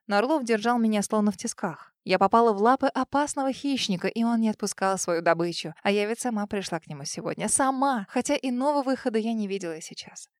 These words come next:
«Тогда почему твой супруг не приехал вместе с тобой и твоим сыном? Почему ты вышла на работу, если собираешься прожить тут лишь пару месяцев?» Откуда он все это узнал? Я ведь не говорила. А может, на работе наводил обо мне справки?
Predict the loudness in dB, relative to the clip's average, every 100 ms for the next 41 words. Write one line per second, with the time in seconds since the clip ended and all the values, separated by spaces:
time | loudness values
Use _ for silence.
0 | _ 0 2 2 0 0 0 2 0 0
1 | -4 -2 -4 -6 -20 _ -8 -6 -2 -4
2 | -4 -6 -8 -14 -12 -10 -8 -6 -2 0
3 | 0 0 -4 -6 -8 -12 -16 _ -8 -4
4 | -2 -2 0 0 -2 2 2 4 2 0
5 | -2 -6 -6 -6 -4 0 0 -2 -4 -2
6 | -2 -2 -4 -8 -8 -10 -2 0 0 -2
7 | -10 -12 -12 -14 _ _ _ 2 2 2
8 | 0 2 2 0 2 2 4 4 4 2
9 | 2 0 -10 0 2 2 2 0 2 4
10 | 2 0 -2 0 0 0 -4 0 2 4
11 | 0 0 2 2 4 4 4 2 2 0
12 | 0 -4